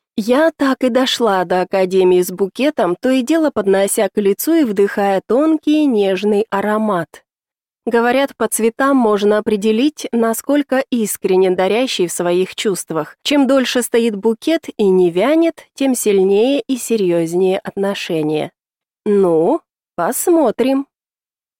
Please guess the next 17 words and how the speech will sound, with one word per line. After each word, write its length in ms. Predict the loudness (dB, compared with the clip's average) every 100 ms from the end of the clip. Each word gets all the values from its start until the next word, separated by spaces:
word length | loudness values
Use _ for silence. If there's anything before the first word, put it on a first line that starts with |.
| _ _ _ _ -8
Я 260 | 0 0 2
проигнорировала 1000 | 2 2 2 2 2 2 2 4 2 4
внимательный 680 | 4 4 2 0 0 0
взгляд 400 | 0 0 0 0
секретаря 600 | -2 -2 0 0 0 2
и 40 | 0
прошла 460 | 0 -2 -2 -4
в 60 | -4
свой 280 | -4 -2 -2
кабинет, 720 | -2 0 2 2 0 -2 -8 -4
настраиваясь 1000 | -2 -2 -4 -4 -2 0 0 -2 -2 -2
на 180 | -2
работу. 560 | 0 -2 -2 -4 -4 -8 _ _ _ _
Сегодня 420 | -4 0 0 0
предстоял 540 | 0 -2 0 0 2 2
музыкальный 600 | 0 0 -2 0 0 0
конкурс, 640 | 0 0 0 -2 -6 -12